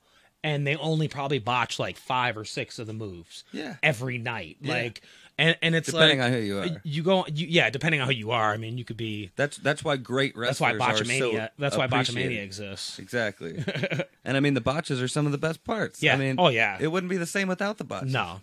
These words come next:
Speaker 1: it wouldn't be. But it
Speaker 2: But
Speaker 1: just goes to show, like, how good they are. Like, if they were botching everything, wrestling wouldn't be there for fifty years. Wrestling
Speaker 2: No, you're
Speaker 1: was there
Speaker 2: right.
Speaker 1: before Vince McMahon.
Speaker 2: Yeah, oh yeah.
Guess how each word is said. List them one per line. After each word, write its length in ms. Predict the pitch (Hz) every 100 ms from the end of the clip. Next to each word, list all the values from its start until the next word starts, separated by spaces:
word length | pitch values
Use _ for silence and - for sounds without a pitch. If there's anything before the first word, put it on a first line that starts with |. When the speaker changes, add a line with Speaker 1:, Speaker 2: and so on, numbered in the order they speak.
| - -
Speaker 1:
it 60 | 135
wouldn't 260 | 139 110
be. 140 | 95 90 - - -
But 100 | 180
it 60 | 180
Speaker 2:
But 80 |
Speaker 1:
just 160 | 180 170
goes 160 | 202 156
to 80 | 156
show, 220 | 196 185
like, 300 | 151 117 -
how 420 | - 147 151 139 104
good 300 | 135 185 165
they 160 | 110 90
are. 300 | 76 - - _ - _ -
Like, 120 | 135
if 160 | 139 139
they 120 | 185
were 140 | 185
botching 440 | 139 147 185 175 143
everything, 460 | 131 120 135 131
wrestling 320 | 120 175 208 165
wouldn't 260 | 180 147
be 200 | 117 190
there 180 | 156 131
for 140 | -
fifty 320 | 113 139 - 117
years. 420 | 104 80 67 - - - - -
Wrestling 240 | 160 214
Speaker 2:
No, 40 | 202
you're 60 |
Speaker 1:
was 60 | 180
there 120 | 190
Speaker 2:
right. 60 | 175
Speaker 1:
before 340 | 175 - 226
Vince 240 | 180 143 -
McMahon. 320 | 131 131 98 69 - _ _ _ _ _ _ -
Speaker 2:
Yeah, 220 | 147 117
oh 80 | 131
yeah. 200 | 151